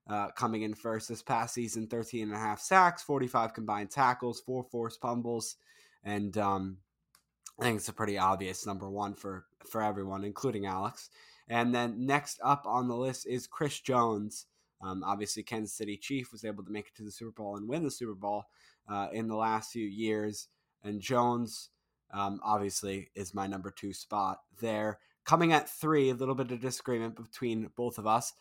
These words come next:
I have Grady Jarrett there, who's actually suffered and, uh, has had to live through some pretty bad Atlanta Falcons teams, to, to say the least. And he's, I feel like that's made him, s-, you know, stand out more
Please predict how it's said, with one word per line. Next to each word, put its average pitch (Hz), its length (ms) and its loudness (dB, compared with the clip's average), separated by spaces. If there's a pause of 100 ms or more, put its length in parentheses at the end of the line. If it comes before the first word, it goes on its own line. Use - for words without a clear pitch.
(220)
I 139 160 10
have 151 100 8
Grady 147 300 8
Jarrett 123 400 8
there, 120 320 10
who's 120 240 0
actually 117 340 2
suffered 120 600 0 (280)
and, 107 560 2 (220)
uh, 98 320 2
has 113 400 2
had 110 340 0
to 117 60 -10
live 117 220 -2
through 120 240 -2
some 127 320 2
pretty 196 400 4
bad 156 260 12
Atlanta 127 340 2
Falcons 113 560 8
teams, 101 440 0
to, 120 200 2 (360)
to 143 80 -4
say 143 200 6
the 120 100 2
least. 117 420 2 (280)
And 120 260 2
he's, 127 300 4 (100)
I 135 100 6
feel 170 180 4
like 143 120 8
that's 139 200 0
made 131 180 6
him, 127 60 2
s-, - 320 -2
you 135 100 4
know, 107 140 2
stand 131 340 6
out 113 220 8
more 123 480 6